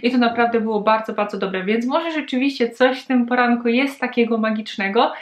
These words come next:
i dobrze jest wstawać wcześniej. Ostatnio też zrobiłam sobie test. Em, nie pamiętam, jak ten Amerykanie się nazywał.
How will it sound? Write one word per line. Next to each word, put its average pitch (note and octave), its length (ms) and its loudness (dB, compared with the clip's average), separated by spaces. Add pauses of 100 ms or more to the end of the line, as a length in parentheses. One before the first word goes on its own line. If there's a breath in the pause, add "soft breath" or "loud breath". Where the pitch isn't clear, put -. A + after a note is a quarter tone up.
(320 loud breath)
i A3 140 0
dobrze B3+ 360 2
jest G3 180 -4
wstawać G3 380 -4
wcześniej. - 640 -8 (840 loud breath)
Ostatnio D#4+ 400 0
też E4 140 -8
zrobiłam D4+ 300 -2
sobie B3+ 220 -4
test. A#3 480 -4 (100)
Em, A#3 720 2 (540 loud breath)
nie B3 80 2
pamiętam, C4 680 -2
jak B3+ 360 -2 (120)
ten A#3+ 460 -2
Amerykanie A3+ 600 -4
się B3 180 -4
nazywał. G3+ 440 -6